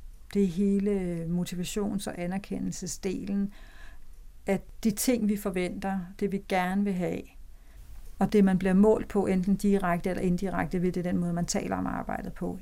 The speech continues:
ikke harmonerer med den adfærd og den praksis, som der er. Og der ender man altså som medarbejder typisk i at selv at skulle håndtere det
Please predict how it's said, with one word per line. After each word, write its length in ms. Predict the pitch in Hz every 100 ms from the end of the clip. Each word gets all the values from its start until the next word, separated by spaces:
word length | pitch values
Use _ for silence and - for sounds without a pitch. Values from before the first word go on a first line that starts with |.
| -
ikke 200 | 214 208
harmonerer 640 | - 190 180 180 196 190
med 140 | 175 175
den 220 | 180 180
adfærd 360 | 170 170 - -
og 80 |
den 120 | - -
praksis, 440 | - - - -
som 180 | - 185
der 100 | -
er. 180 | - - - - - - - - -
Og 120 | 202
der 100 | 214
ender 340 | 208 202 208
man 220 | 220 190 175
altså 280 | 180 -
som 200 | 180 196
medarbejder 640 | 185 175 175 180 185 - 170
typisk 500 | - 175 185 175 - 320
i 180 | 180 226
at 100 | 190
selv 240 | - -
at 80 | 196
skulle 220 | - 185
håndtere 540 | 170 170 - - 202 202 - - - - - - - -
det 220 | 196 175